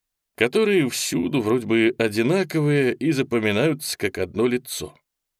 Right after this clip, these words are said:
Жуликоватого, разбитного малого, не возвеличивавшего себя трудовыми подвигами, не утруждавшего себя утомительной честной жизнью, блёклое, невыразительное лицо,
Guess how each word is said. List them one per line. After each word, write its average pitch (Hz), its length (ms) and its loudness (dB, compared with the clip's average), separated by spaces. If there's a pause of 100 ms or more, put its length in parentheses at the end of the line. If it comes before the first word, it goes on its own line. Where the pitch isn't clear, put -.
(280)
Жуликоватого, 131 1120 0
разбитного 104 720 0
малого, 117 800 0
не 104 180 -2
возвеличивавшего 123 1200 0
себя 120 420 -2
трудовыми 101 680 -2
подвигами, 110 1000 -2
не 113 160 -2
утруждавшего 120 880 -2
себя 92 340 -4
утомительной 98 720 -2
честной 147 440 -2
жизнью, 160 560 -4 (680)
блёклое, 147 800 0
невыразительное 147 960 0
лицо, 120 720 -6